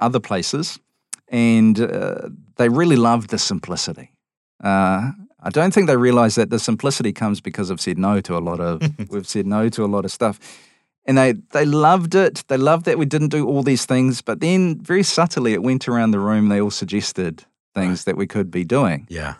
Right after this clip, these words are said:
Speaker 1: And I walked around the room and found various ways to say no. Uh, my wife noticed it, so we had the conversation afterwards.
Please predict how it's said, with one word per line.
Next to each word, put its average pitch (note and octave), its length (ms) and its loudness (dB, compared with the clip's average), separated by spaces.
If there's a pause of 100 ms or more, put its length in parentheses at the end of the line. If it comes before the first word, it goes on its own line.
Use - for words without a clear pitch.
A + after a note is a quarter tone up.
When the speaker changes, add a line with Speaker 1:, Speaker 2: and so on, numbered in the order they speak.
Speaker 1:
And A2 140 -2
I G2+ 60 0
walked G2 300 -4
around F#2+ 200 -2
the F#2 80 -4
room D#3 360 0 (100)
and G2+ 200 -4
found G#2+ 320 0
various G#2+ 320 0
ways G#2 220 -2
to G2 100 -10
say G2+ 180 -4
no. B2+ 240 0 (540)
Uh, A2 300 -2
my A2 180 0
wife C#3+ 380 2
noticed G2 380 0
it, A#2+ 140 -2
so A2 120 -4
we A2+ 100 0
had G#2+ 120 0
the G#2 60 -4
conversation G2 640 -4
afterwards. F#2 600 -4